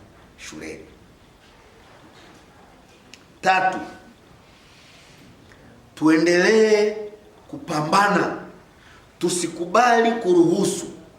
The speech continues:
redi na njano kwenye ile kadi yetu ya lishe. Kuna mahali nilipita huko, nilikemea sana. Sasa niliona ile changamoto ni kubwa kidogo.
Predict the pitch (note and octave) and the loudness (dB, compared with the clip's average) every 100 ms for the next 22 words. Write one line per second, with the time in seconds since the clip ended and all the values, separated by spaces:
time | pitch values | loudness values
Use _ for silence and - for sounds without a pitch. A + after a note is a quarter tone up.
0 | - - - - - - B2+ D#3+ A3+ A3+ | -20 -20 -20 -20 -20 -8 -2 2 2 2
1 | A3+ A3 A3+ - - - _ _ _ - | 0 -2 -6 -14 -20 -20 _ _ _ -20
2 | - - C3 D#3 D3+ D#3 F#3 D#3 B2+ - | -20 -8 -2 0 0 0 0 0 -4 -8
3 | - - - _ _ _ - C3 A#2 A2 | -16 -20 -20 _ _ _ -6 -4 -4 -8
4 | - C#3+ D3 - - - - F2+ G#2 G#2 | -12 -14 -14 -16 -18 -20 -18 -16 -14 -14
5 | G#2 A2 - - - - - - - - | -18 -20 -20 -20 -20 -20 -20 -20 -20 -20
6 | - _ _ _ - - _ _ _ _ | -20 _ _ _ -20 -20 _ _ _ _
7 | _ _ _ _ _ _ A2+ B2 D3 D#3 | _ _ _ _ _ _ -14 -8 -2 -2
8 | C#3 B2+ C3 D3 B2+ A#2+ A2 G2+ A2 A2+ | -2 -6 -10 -10 -8 -8 -10 -10 -8 -10
9 | G#2+ C#3+ D#3 E3 - D#3+ C3 - - - | -8 -6 -2 0 0 0 0 -4 -12 -18
10 | - - _ _ _ - C3+ C#3+ D#3 E3+ | -20 -20 _ _ _ -14 -10 -2 2 2
11 | D#3 D3 - - - D#3 D3+ C3 B2 A#2+ | 2 0 -4 -12 -4 0 0 0 -4 -6
12 | C#3 C3+ A2 - - - - - | -8 -8 -10 -12 -14 -14 -14 -20